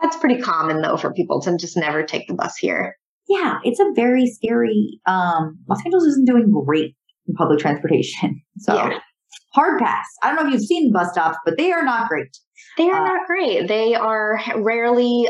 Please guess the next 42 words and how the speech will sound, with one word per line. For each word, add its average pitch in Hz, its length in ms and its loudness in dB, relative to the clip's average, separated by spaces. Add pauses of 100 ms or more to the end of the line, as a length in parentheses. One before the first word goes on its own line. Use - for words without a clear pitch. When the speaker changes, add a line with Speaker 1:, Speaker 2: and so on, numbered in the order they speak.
Speaker 1:
occupied 208 500 0
by 208 100 2
people 208 240 2
waiting 208 240 2
for 214 100 -2
the 202 60 4
bus. 202 240 0 (800)
Speaker 2:
Rarely. - 520 -4
They're 202 240 2
usually 240 400 4
inhabited 147 500 2 (100)
by 151 100 0
people 202 420 -2 (140)
other 330 120 2
than 196 180 0
that. - 140 -6 (340)
So, - 80 -2
Speaker 1:
Mm-hmm. 170 280 2 (420)
Speaker 2:
and 220 200 -2
Speaker 1:
By 208 60 0
the 208 80 2
guy 196 160 -2
foaming 214 260 0
at 220 80 -4
the 247 60 2
mouth. 285 280 -2 (360)
Speaker 2:
Yeah. - 240 -2 (300)
Speaker 1:
And - 100 0
Speaker 2:
And - 20 0
Speaker 1:
his 427 140 0
Speaker 2:
it's, 427 80 -12
Speaker 1:
group 392 160 2
Speaker 2:
like, - 40 2
Speaker 1:
of - 60 -2
friends. - 260 -2
Speaker 2:
scary. 427 200 2
They, 214 260 0
I 240 60 4
mean, 247 140 6
it 254 80 4
has 285 180 0 (100)
to, 220 300 2